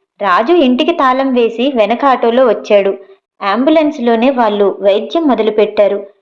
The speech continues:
బీపీ చూడటం, ఆక్సిజన్ పెట్టడం లాంటివి చేస్తూ ఫోన్లో చెప్తున్నారు. ఆసుపత్రికి వెళ్ళి అతన్ని దించడానికి మనుషులు రాగానే రాజు వాళ్ళకి ఏదో చెప్పాడు.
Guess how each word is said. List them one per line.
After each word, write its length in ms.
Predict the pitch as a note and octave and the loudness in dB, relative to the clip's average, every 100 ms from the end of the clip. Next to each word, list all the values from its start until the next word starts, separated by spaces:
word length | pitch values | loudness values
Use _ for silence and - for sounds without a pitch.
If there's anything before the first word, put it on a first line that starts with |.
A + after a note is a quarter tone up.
| _ - | _ -14
బీపీ 420 | F#3+ A#3+ - F4 E4+ | -6 -4 0 2 2
చూడటం, 500 | B3+ A3 G#3+ G#3 - | 0 2 -2 -4 -6
ఆక్సిజన్ 600 | G3 F3+ - A#3+ A#3 D4+ C4 | -4 -4 -4 -4 0 0 0
పెట్టడం 380 | - G#3+ G#3 | -2 -2 -2
లాంటివి 580 | G3+ G3+ F#3+ G3 F#3 - - | -2 -2 -2 -2 -4 -4 0
చేస్తూ 380 | C4+ D4+ - C#4+ | 0 2 0 0
ఫోన్లో 420 | C#4+ C#4+ D#4 D4+ | 2 2 2 2
చెప్తున్నారు. 720 | C#4+ G#3 - G3+ G3 F#3+ F#3+ - _ _ _ - | -2 -8 -8 -4 -2 -2 -2 -6 _ _ _ -6
ఆసుపత్రికి 720 | G3 G3+ D4 D#4 D#4 D4 D4+ | -4 -2 0 0 0 -2 0
వెళ్ళి 460 | B3+ A#3 A3+ A#3+ - | 0 0 0 -2 0
అతన్ని 360 | A#3 A3+ A3+ A3 | -2 0 -2 -2
దించడానికి 680 | A3 G3+ C4+ C#4+ C#4 B3 C4 | -2 -2 0 0 0 0 0
మనుషులు 460 | G#3 G#3+ - C4 | 0 0 0 2
రాగానే 640 | B3+ A3 G#3+ G3+ G3 G#3+ - _ _ - | 2 0 0 0 0 -4 -6 _ _ -4
రాజు 380 | F#3 F#3+ B3 | 0 0 0
వాళ్ళకి 420 | F4 D4 B3+ A#3+ D#4+ | 0 2 0 -2 0
ఏదో 300 | B3+ A#3 C#4 | 0 2 2
చెప్పాడు. 520 | C#4 G#3 - G#3+ | 0 -4 0 0